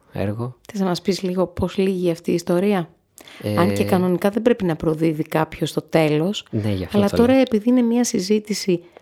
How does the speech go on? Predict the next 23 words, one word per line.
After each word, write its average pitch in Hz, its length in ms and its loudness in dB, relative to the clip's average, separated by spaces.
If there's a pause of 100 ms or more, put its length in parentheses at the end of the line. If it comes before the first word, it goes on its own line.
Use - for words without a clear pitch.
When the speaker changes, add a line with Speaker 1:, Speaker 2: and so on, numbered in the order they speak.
(160)
Speaker 2:
που - 120 -6
δεν 254 160 6
αναφέρεται 160 600 0
και 151 100 -12
σε - 80 -6
κάποια - 440 -2 (200)
συγκεκριμένη 160 680 -2
παράσταση 151 920 0 (300)
που - 140 0
ανεβαίνει 156 560 0
αυτό 143 160 -8
το 151 120 -2
διάστημα, 147 640 -4 (840)
να 233 80 -10
το 226 120 2
πούμε 226 280 2
για 220 100 0
να 208 120 0
βγάλει 202 260 -2
λίγο 190 220 -2
νόημα 170 340 -2
και 160 180 -8
η 147 320 -8